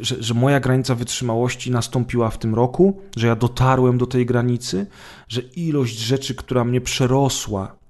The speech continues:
która mnie zmęczyła, spowodowały, że ja jakby miałem już dosyć i musiałem coś z tym zrobić, żeby sobie samemu pomóc. A rozumiem, że in-, inni ludzie mogą mieć jeszcze większą granicę wytrzymałości i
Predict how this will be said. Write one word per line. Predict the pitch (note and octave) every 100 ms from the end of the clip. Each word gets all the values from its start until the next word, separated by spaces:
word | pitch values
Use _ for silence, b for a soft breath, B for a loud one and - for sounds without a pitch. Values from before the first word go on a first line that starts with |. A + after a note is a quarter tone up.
| _ _ _ _ _ _ _ _ -
która | - A#2 A2+
mnie | A#2+
zmęczyła, | A2 A#2 B2+ B2 - C3 A2+ F#2+ G2 - _ _ _ _ _ _ _ _
spowodowały, | - B2 A#2 A#2+ A#2 A#2+ B2 A2+
że | G#2+ A2+ A2+ A2+ G#2+ - _ _ _ _ _ _ _
ja | A#2 A2+ A2 A2+ A2 -
jakby | A#2 G#2 G#2+ A2+ A2+ -
miałem | A2+ A2+
już | A2+ G#2
dosyć | B2 B2 G#3+ - - _ _
i | A#2+
musiałem | A#2+ A#2+ C3+ A#2 A2+
coś | A#2 -
z |
tym | - A2+
zrobić, | A2 G#2 G#2
żeby | A2 -
sobie | A#2+ G#2+
samemu | - A2+ A2
pomóc. | G#2+ A#2 D#3+ F#3+ - B B B B B B _
A | D3
rozumiem, | E3+ E3 E3+ E3
że | D#3 C#3+ C3+ -
in-, | D3+ D3+ C#3+
inni | D3+ D3+
ludzie | D3 C3
mogą | B2+ A#2+
mieć | A#2+ A2+
jeszcze | C#3+ -
większą | A2+ G#2+ A#2 G#2+
granicę | G#2+ G#2+ G#2 G#2+
wytrzymałości | G#2 - G#2+ G#2 F#2+ - - G#2 F2+
i | G#2+